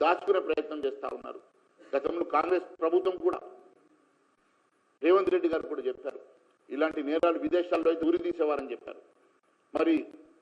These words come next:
ఎందుకోసమని ఆయన మీద ఇంకా కనికరం సాగుతా ఉన్నదో మాకు అర్థం కావడం లేదు.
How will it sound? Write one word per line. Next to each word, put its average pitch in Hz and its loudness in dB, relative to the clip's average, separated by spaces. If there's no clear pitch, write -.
ఎందుకోసమని 156 -2
ఆయన 147 -4
మీద 147 -2
ఇంకా 139 -4
కనికరం 139 -4
సాగుతా 143 0
ఉన్నదో 127 -6
మాకు 120 -8
అర్థం 113 -14
కావడం 104 -12
లేదు. 101 -14